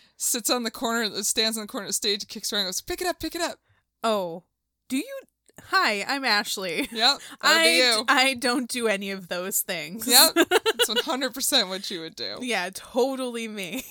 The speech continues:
Speaker 2: <laughs>
Speaker 1: I know
Speaker 2: That
Speaker 1: how this works.
Speaker 2: 'cause when people describe me, they say, "You know what? She'd be a hype girl if she were in a ska band."
Speaker 1: Yeah.
Speaker 2: Totes me.
Speaker 1: Yeah. <laughs>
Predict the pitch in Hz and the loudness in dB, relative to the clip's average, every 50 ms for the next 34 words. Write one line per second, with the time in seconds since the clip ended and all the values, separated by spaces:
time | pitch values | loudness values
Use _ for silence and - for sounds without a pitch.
0 | - - - - - - 330 254 - - - 330 - _ _ _ _ _ _ _ | -20 -20 -20 -16 -4 0 0 0 0 -2 -8 -8 -8 _ _ _ _ _ _ _
1 | _ _ _ _ _ _ _ _ _ _ _ _ _ _ _ _ _ _ _ _ | _ _ _ _ _ _ _ _ _ _ _ _ _ _ _ _ _ _ _ _
2 | _ _ - - 233 247 285 240 170 151 - - - - - - - - - _ | _ _ -2 0 2 4 4 2 2 0 -2 -4 -4 -8 -6 -6 -8 -8 -10 _
3 | _ _ _ - _ - - - 240 202 240 269 269 262 254 - 302 311 - - | _ _ _ -20 _ -14 -10 -8 -8 -6 -4 -4 -4 -4 -6 -4 -4 -4 -2 -2
4 | 302 254 254 277 - - - 285 277 269 262 254 233 208 202 202 196 214 208 208 | -6 -4 -2 -2 -2 0 0 2 2 2 0 0 -4 -6 -6 -6 -4 -4 -4 -2
5 | 226 - - 226 202 196 196 185 190 190 _ _ _ _ _ _ _ - 285 285 | -2 -2 -2 0 0 0 0 -2 -4 -8 _ _ _ _ _ _ _ -4 0 2
6 | 294 294 294 285 285 285 294 285 - - _ _ _ _ _ - - - - - | 4 4 4 4 2 2 2 2 0 -4 _ _ _ _ _ -8 -2 0 2 2
7 | 320 320 320 269 - 285 254 226 175 156 151 156 - - - - 233 262 262 247 | 2 0 0 -2 -4 -8 -6 -4 -4 -6 -6 -8 -10 -14 -10 -2 0 0 0 0
8 | _ - - 220 196 180 170 156 160 170 - _ _ - 208 - - - 233 220 | _ -6 -4 -2 -2 -2 -2 -4 -6 -10 -14 _ _ -10 -4 -2 -2 -2 0 -2
9 | 214 214 220 220 220 226 247 - - - 208 175 175 180 180 180 165 156 156 151 | -2 0 0 0 -2 0 0 -2 0 0 -2 -2 -4 -6 -8 -10 -10 -10 -8 -8
10 | 262 339 440 427 285 - _ _ _ - - - - - 220 202 - _ _ - | -8 -8 -10 -10 -14 -18 _ _ _ -20 -20 -20 -12 -8 -8 -8 -8 _ _ -12
11 | - - - - 214 202 190 175 165 165 180 202 _ _ _ _ - - - - | -12 -12 -12 -12 -14 -12 -12 -10 -10 -12 -14 -16 _ _ _ _ -20 -14 -12 -10
12 | 440 571 _ _ _ _ _ _ _ _ _ _ _ _ _ - - - - - | -10 -12 _ _ _ _ _ _ _ _ _ _ _ _ _ -8 -8 -8 -6 -8
13 | 440 403 | -8 -8